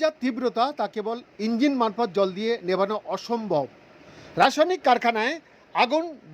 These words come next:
দ্রুত ছড়িয়ে পড়ার আশঙ্কা রয়েছে। এলাকায় আপাতত র্যাব নামানো হয়েছে। ডোমজুড়ের একটা ফাঁকা এলাকার মধ্যে ওএনজিসি রাসায়নিক কারখানা, প্রচুর রাসায়নিক মজুদ ছিল সেখানে। জানা যাচ্ছে প্রায় একশো থেকে একশো পঞ্চাশটি তেলের ট্যাঙ্কার মজুদ ছিল, সেগুলোই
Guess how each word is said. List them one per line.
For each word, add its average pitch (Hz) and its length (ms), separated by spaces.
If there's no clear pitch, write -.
দ্রুত 330 240
ছড়িয়ে 240 320
পড়ার 214 280
আশঙ্কা 226 280
রয়েছে। 233 240
এলাকায় 269 300
আপাতত 202 300
র্যাব 254 180
নামানো 170 300
হয়েছে। 147 220
ডোমজুড়ের 359 500
একটা 269 160
ফাঁকা 233 240
এলাকার 247 300
মধ্যে 226 220
ওএনজিসি 226 500
রাসায়নিক 202 500
কারখানা, 185 360
প্রচুর 311 320
রাসায়নিক 202 360
মজুদ 175 260
ছিল 175 80
সেখানে। 143 240
জানা 160 200
যাচ্ছে 196 240
প্রায় 240 180
একশো 269 220
থেকে 311 160
একশো 262 180
পঞ্চাশটি 247 480
তেলের 214 260
ট্যাঙ্কার 196 380
মজুদ 180 280
ছিল, 233 100
সেগুলোই 175 340